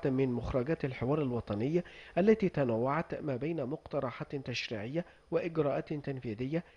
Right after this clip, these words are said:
في جميع المحاور السياسية والاقتصادية والمجتمعية، وتوجيه الرئيس إلى الجهات المعنية بالدولة لدراستها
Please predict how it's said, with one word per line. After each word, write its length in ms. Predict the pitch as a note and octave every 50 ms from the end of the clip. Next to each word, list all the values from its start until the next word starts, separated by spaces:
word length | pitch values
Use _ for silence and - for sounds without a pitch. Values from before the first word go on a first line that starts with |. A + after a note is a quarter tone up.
| - _
في 80 | - E3
جميع 340 | D#3 D#3 C#3+ D#3+ F#3+ G#3+
المحاور 520 | G3+ E3 D#3 C3 B2 - C#3+ D#3 D#3+ D#3 D3
السياسية 600 | B2+ A#2+ A#2 - - A2+ G#2 - - D#3+ D#3+ - -
والاقتصادية 920 | A#2+ A#2 D3+ F#3+ G3+ F#3 - - - D#3 - - D3+ C#3+ D#3 D#3 D3+ C#3+ - -
والمجتمعية، 1000 | B2 A2 B2+ D3 D3+ C#3+ C#3+ - - - C#3 B2 A#2+ A2 G2 B2 C#3+ D3+ E3+ F#3 - - - - - - - -
وتوجيه 460 | E3 D#3+ - D#3+ C3+ C3 E3 G#3+ G#3+ -
الرئيس 400 | G3+ D3+ C3+ A#2+ B2+ D#3+ E3+ -
إلى 180 | - - C#3+ C3+
الجهات 360 | B2+ A#2+ B2 C3+ D#3 - -
المعنية 480 | C#3+ B2+ A#2+ G2+ A2 D3 E3 D#3+ D3+ - -
بالدولة 520 | B2+ A#2 A2 G#2 - D3 D#3+ E3 D3+ C#3 - -
لدراستها 1000 | C3 A#2+ C#3+ D#3+ D#3 D#3 C#3 C#3 D3+ D3 - - F3+ - - A#2 A#2 A2 F#2 E2